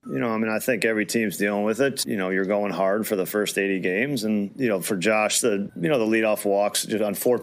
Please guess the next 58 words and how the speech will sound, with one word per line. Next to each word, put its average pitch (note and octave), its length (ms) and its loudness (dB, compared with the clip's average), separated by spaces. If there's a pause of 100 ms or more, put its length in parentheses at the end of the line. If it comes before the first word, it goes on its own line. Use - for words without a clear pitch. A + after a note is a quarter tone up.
on C3 120 0
four C3 240 4
pitches A#2 360 0
is G2 140 -2
a G#2 80 0
rare G2+ 300 2
at G2 120 -2
bat G2+ 280 2
for G2 140 -2
him. G2 420 -2 (100)
Uh, A2 200 -2
there's G#2 280 -4
gonna G#2 160 -2
be F2 80 0
walks, G2 400 0
but F2 140 -6
the, F2+ 160 0
the - 120 -12
four G#2+ 240 0
pitch G#2 300 -4
walk's G2+ 340 0
a G2+ 60 -4
rare F#2+ 320 0
at F#2 160 -2
bat F#2+ 260 0
for F#2+ 200 -2
him. F#2+ 480 -2
You A2 60 -4
know, F2+ 80 -2
that, F#2+ 220 2
that F#2+ 200 2
was F2 300 -4 (360)
the, G2 240 -4
the F2+ 180 -2
really F2+ 240 0
strange F2+ 380 -2
thing, F#2 240 -8
the F#2+ 80 0
only F2 140 -2
strange F2+ 340 -4
thing F2 140 -4
that D2+ 100 -6
happened F2 340 -2
to - 80 -8
me F2 140 -4
in F2 100 -4
that F2 140 0
inning. F#2 380 -2 (460)
Um, F2 300 -2
everything F2 300 0
else F2 240 0
was E2 80 -8
pretty E2+ 220 -2
good. E2+ 480 -2 (140)
And, F2+ 380 -2 (120)
you - 100 0
know, G#2+ 100 4
that's, - 440 2